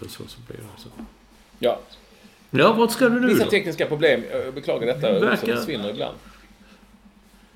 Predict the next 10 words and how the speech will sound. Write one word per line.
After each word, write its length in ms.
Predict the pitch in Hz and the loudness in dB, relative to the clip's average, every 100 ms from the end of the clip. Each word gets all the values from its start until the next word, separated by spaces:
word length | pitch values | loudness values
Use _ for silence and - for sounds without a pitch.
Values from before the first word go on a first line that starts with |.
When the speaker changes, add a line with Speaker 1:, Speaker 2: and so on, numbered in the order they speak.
| _ _ | _ _
Speaker 1:
Verkar 540 | 156 - 147 - - 180 | -16 -10 -6 -4 2 2
disträ. 580 | 196 - - 220 - 101 | 2 -4 -2 0 0 0
Nu 140 | 151 | 0
hör 240 | 165 214 147 | 2 2 2
jag 100 | 185 | 0
inte 140 | - | -2
det 120 | 175 160 | -2 0
heller. 220 | 190 117 | -2 -4
Du 240 | 113 143 | -4 -6
ser 400 | 120 170 160 156 | -6 -4 -4 -6